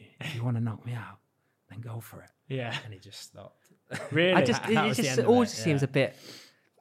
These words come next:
Speaker 3: He's, he can't be. I don't know. It's, maybe he's just not happy. D-, I, I don't know.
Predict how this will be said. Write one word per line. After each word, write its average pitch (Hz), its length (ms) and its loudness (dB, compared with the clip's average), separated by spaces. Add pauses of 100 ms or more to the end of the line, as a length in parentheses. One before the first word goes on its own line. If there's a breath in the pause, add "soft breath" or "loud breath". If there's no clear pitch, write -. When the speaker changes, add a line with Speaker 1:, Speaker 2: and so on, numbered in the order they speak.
Speaker 3:
He's, 160 320 6
he 165 120 4
can't 165 380 2
be. 139 200 -2
I 131 100 2
don't 143 120 2
know. 127 280 2
It's, 135 220 -8
maybe 170 240 4
he's 151 100 0
just 147 200 -6 (380)
not - 240 -2
happy. 131 500 -6 (1080)
D-, - 160 -10
I, 156 160 0
I 156 80 6
don't 135 120 4
know. 101 220 -2